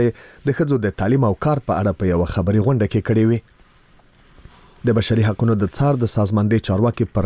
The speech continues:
نړیوالې ټولنې غږ وکړ چې له افغانستان سره په مرستو او خپلو هڅو کې ښځو ته لومړیتوب ورکړي. طالبانو پرون یو ځل بیا ډاډ ورکړ چې نجونې به د نوي تعلیمي کال له پیل سره سم ښوونځیو ته ولاړې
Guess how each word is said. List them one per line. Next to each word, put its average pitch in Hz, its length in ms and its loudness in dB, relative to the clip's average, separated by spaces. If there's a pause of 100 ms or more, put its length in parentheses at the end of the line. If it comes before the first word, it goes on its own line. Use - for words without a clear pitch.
نړیوالې 98 500 2
ټولنې 101 340 2
غږ 131 200 0
وکړ 139 200 0 (420)
چې - 120 -8
له 139 100 2
افغانستان 139 400 -2 (100)
سره 135 140 0 (160)
په 104 160 2
مرستو 151 340 0
او 147 140 2
خپلو 135 300 0
هڅو 135 280 -2
کې 139 100 0 (400)
ښځو 135 300 0
ته 110 140 0
لومړیتوب 113 520 0
ورکړي. 113 260 -2 (640)
طالبانو 127 380 0 (120)
پرون 120 280 2
یو 139 180 2
ځل 110 200 2
بیا 113 180 2
ډاډ 127 140 0 (100)
ورکړ 127 260 -2 (120)
چې 131 80 2 (380)
نجونې 139 280 0 (100)
به 92 140 -2
د 110 120 0
نوي 135 220 2
تعلیمي 98 300 0 (100)
کال 98 180 2
له 90 140 -2
پیل 92 140 2 (100)
سره 95 240 0
سم 139 220 0
ښوونځیو 98 500 0
ته 113 80 2
ولاړې 123 280 2